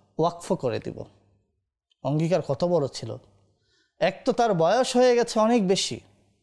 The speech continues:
তার স্বামীরও বয়স হয়ে গেছে অনেক বেশি। সেই মুহূর্তে আল্লাহ তাআলার কাছে সন্তান চাচ্ছে, আবার এটাও বলছেন যে যদি সন্তান হয়, মসজিদে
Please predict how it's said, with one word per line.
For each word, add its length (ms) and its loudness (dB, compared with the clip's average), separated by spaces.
তার 140 0
স্বামীরও 460 2
বয়স 360 2
হয়ে 120 4
গেছে 240 0
অনেক 280 2
বেশি। 380 -4
সেই 280 2
মুহূর্তে 420 2
আল্লাহ 240 2
তাআলার 260 2
কাছে 240 -2
সন্তান 500 0
চাচ্ছে, 500 -4
আবার 180 0
এটাও 320 2
বলছেন 540 0
যে 80 0
যদি 220 2
সন্তান 480 -2
হয়, 380 0
মসজিদে 500 2